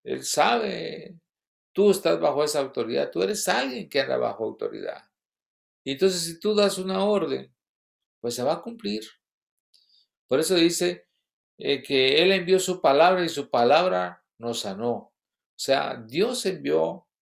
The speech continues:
a, a Jesús, a su Hijo, para sanarnos. Él es el verbo de Dios, Él es la palabra, y la vida está en Él,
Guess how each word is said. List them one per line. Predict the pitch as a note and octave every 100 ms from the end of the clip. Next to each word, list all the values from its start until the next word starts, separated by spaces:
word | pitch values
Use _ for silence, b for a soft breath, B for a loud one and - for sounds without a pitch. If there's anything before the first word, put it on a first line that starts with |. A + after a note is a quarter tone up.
| _
a, | - A#2+ A2+ - A#2
a | G#2+
Jesús, | A2+ - F3 E3
a | C#3
su | A#2+ B2+
Hijo, | E3+ F#3 - D3 _ _ _ _ _
para | G#2+ G2+ G2+
sanarnos. | - F#2 A2 C3 A2+ F#2+ - - _ _ _ _ _ _
Él | - B2 D#3 D#3+
es | D#3 C3 B2+
el | A2
verbo | A2 A#2+ B2 A#2+
de | G#2
Dios, | G2+ B2+ B2 - - _ _ _
Él | - A#2+ C3
es | C3+
la | B2 G#2
palabra, | G#2 G2+ B2 A#2 F#2 - _ _
y | D3 C#3
la | A#2+ G#2+ G#2
vida | B2 A#3 A#3+ F#3 B2 - _ _ _ _ _ _ _ _ _
está | A2 G#2 - - B2+ C3+ G2
en | G2 G2 G#2
Él, | D3 A#2+ F2